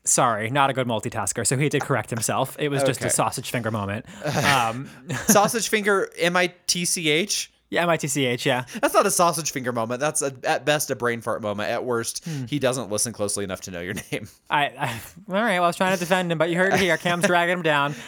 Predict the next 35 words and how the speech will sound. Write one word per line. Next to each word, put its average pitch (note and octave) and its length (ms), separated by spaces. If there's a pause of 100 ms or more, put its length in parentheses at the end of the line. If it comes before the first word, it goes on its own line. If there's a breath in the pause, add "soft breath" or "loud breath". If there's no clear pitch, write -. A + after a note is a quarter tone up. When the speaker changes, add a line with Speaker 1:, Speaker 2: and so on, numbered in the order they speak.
(120 loud breath)
Speaker 1:
And G3+ 180
then C#4 100
I B3+ 40
had A#3 120
a G3+ 60
friend C4 280
reach F#3+ 240
out C#3+ 280
who F3+ 100
said, E3 580
you D3 140
know, C3 120
we've C3 100
been B2+ 100
talking D3 300
at C3+ 100
length C3+ 260
about C#3 200
me C3+ 80
getting C#3 240
a B2+ 40
dog, C3 380
and C#3 140
she F#3+ 100
said D3+ 280
that B2+ 200
whether F#3 340
or G#3+ 60
not G3 300
I D3 80
am C#3+ 120
ready C3+ 200
to E3+ 100
get C#3+ 180
one, C#3 280